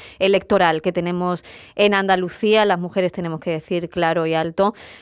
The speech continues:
que queremos luchar por nuestros derechos. Ahora con esta ley de libertad sexual se ha dado un paso muy importante, bien, bien, bienvenido por los colectivos feministas, eh, de apoyo a todas las mujeres, como es el caso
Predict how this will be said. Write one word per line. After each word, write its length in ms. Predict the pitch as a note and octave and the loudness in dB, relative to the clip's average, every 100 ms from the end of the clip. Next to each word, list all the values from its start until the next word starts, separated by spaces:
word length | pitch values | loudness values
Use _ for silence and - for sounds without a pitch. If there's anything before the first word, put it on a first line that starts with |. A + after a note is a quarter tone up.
| - | -6
que 100 | F#3+ | -2
queremos 320 | F#3 F3+ F3+ | 0 0 -2
luchar 380 | F3+ F3 F#3 F3+ | -4 -2 -2 -2
por 160 | F3+ | -2
nuestros 340 | E3+ D#3+ F3+ E3 | -4 -6 -8 -4
derechos. 400 | F3 G3+ B3 A3+ | -2 0 -2 -2
Ahora 200 | F#3+ F#3 | 0 0
con 180 | F3+ F#3 | -2 -4
esta 260 | F3 F#3+ | -4 -4
ley 140 | F3+ F#3 | -2 -2
de 80 | |
libertad 360 | F#3 F3+ F3 F3 | -2 -2 -4 -6
sexual 460 | - - - F#3 F3 | -8 -12 -4 -2 -2
se 120 | F#3 | -4
ha 20 | |
dado 120 | F3+ | -4
un 80 | F3+ | -4
paso 260 | F3 E3+ F3+ | -6 -6 -6
muy 400 | F3+ A3+ C#4 B3 | -2 0 2 2
importante, 840 | G#3 F#3 F3+ F3+ F#3+ G#3 G3 A3+ A#3 - - _ | 0 -2 -2 0 0 2 2 0 0 -10 -20 _
bien, 280 | F#3+ G#3 G3+ | 0 0 2
bien, 260 | F#3+ F#3+ | -2 -2
bienvenido 560 | F3+ G#3 F#3 F#3+ F#3+ G3 | 0 0 0 0 0 0
por 120 | F3+ | -2
los 100 | E3+ | -4
colectivos 440 | - F3 - F3+ F3 | -4 -4 -2 -4 -2
feministas, 840 | F#3 E3+ E3 E3+ - F3+ F3 - | -6 -6 -6 -8 -2 0 0 -2
eh, 160 | E3 D3+ | -4 -2
de 100 | E3+ | -2
apoyo 460 | D#3+ F3+ F3 E3 | 0 0 0 -2
a 100 | D#3+ E3+ | -2 0
todas 180 | F3+ | 0
las 80 | E3 | 0
mujeres, 380 | E3 - F3+ F#3+ | -4 -4 -2 -2
como 180 | F3+ E3+ | -4 -6
es 80 | F3 | -4
el 100 | E3+ | -4
caso 400 | E3 - F3+ | -4 -4 -6